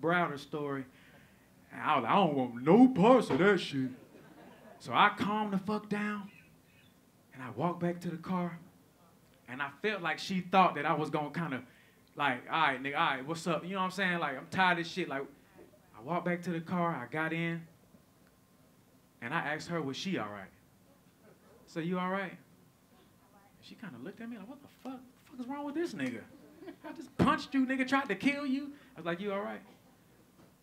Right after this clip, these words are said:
She was, she kinda looked at me and didn't say nothing. I was like, "All right, cool. Don't you fucking do nothing else like that ag-, I, I,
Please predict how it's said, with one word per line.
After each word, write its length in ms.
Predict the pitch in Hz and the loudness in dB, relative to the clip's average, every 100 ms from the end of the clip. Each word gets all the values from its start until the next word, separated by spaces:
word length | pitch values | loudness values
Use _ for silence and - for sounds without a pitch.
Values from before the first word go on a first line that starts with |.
| - - | -20 -18
She 80 | |
was, 240 | 147 143 139 | -14 -12 -14
she 260 | - 170 185 | -10 -8 -6
kinda 280 | 170 165 143 | -4 -6 -6
looked 200 | 170 175 | -6 -6
at 100 | 175 | -6
me 100 | 170 | -6
and 60 | |
didn't 120 | 170 165 | -8 -6
say 180 | 202 | -6
nothing. 180 | 185 165 | -4 -6
I 80 | 156 | -8
was 120 | 151 | -8
like, 260 | 143 131 127 | -8 -8 -8
"All 120 | 131 | -8
right, 120 | 127 - | -8 -10
cool. 200 | 135 113 - - _ _ _ _ _ _ _ _ - | -12 -12 -16 -20 _ _ _ _ _ _ _ _ -8
Don't 260 | 151 160 | -8 -8
you 80 | 160 | -12
fucking 460 | - 175 175 151 135 | -8 -8 -8 -10 -8
do 180 | 135 120 | -8 -6
nothing 320 | 143 147 143 | -8 -8 -8
else 300 | 143 139 - _ | -8 -8 -14 _
like 240 | 127 127 131 | -8 -6 -6
that 140 | 120 | -6
ag-, 140 | 120 - | -8 -12
I, 40 | |
I, 160 | 123 | -12